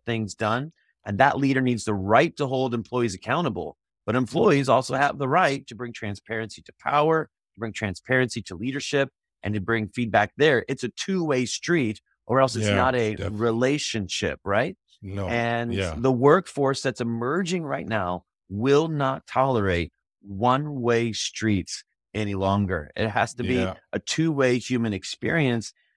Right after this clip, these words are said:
Speaker 1: And so it's bringing a lot of transparency and feedback. But ultimately, I believe that feedback, it equals value. And there's value in every feedback. And any real relationship,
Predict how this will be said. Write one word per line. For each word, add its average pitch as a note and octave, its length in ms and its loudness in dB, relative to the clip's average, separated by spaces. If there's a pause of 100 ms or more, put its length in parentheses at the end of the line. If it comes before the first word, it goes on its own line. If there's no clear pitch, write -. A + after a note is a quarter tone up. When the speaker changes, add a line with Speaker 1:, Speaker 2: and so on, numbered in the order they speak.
(120)
Speaker 1:
And A2 120 -4
so B2 260 4
it's A2+ 160 -4
bringing C3 440 0
a A2 60 2
lot G#2 140 4
of G2+ 80 -4
transparency C3 800 -4
and F#2+ 140 -10
feedback. C3 520 2 (260)
But C3+ 100 6
ultimately, D3 520 4
I C3 200 2
believe A#2+ 460 0
that G#2+ 180 0 (160)
feedback, G#2 480 0 (460)
it B2+ 200 0
equals A#2+ 440 -2
value. G2+ 440 2 (600)
And G#2+ 320 0
there's A#2+ 160 2
value B2 480 0
in A#2+ 80 0
every A2+ 180 0
feedback. F#2+ 640 0 (120)
And G#2+ 340 -2 (460)
any F#3+ 440 -2
real D3+ 400 0
relationship, A#2+ 1040 -2